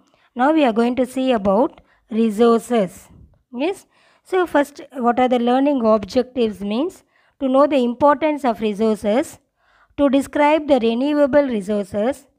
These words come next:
to understand the non-renewable resources,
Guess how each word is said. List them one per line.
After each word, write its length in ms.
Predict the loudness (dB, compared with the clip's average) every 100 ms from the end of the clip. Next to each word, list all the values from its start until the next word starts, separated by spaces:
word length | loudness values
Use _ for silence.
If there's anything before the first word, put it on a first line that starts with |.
| _ _ _ 0
to 80 | 2
understand 720 | 2 2 0 0 -2 -2 -2
the 100 | -2
non-renewable 1000 | 0 0 2 2 0 0 2 0 0 -2
resources, 760 | -4 -4 -6 -4 -4 -4 -6